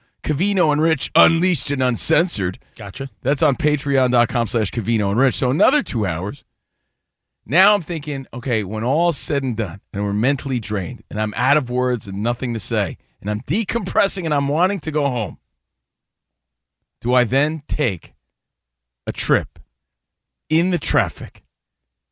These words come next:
Speaker 1: and spend about a hundred ninety dollars on a ticket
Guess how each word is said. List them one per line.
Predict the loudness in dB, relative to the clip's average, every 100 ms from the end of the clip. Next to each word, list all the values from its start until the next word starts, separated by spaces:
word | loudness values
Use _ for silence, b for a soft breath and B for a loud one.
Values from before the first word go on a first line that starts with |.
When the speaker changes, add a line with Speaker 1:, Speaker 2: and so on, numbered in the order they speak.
| _ _ _ -6
Speaker 1:
and | -2
spend | 0 4 4 6
about | 6 4
a |
hundred | 4 2 2 0
ninety | 2 2 2 4
dollars | 4 6 4 0 -8 -12 _ _ _
on | 2 2
a |
ticket | 2 0 -2 -12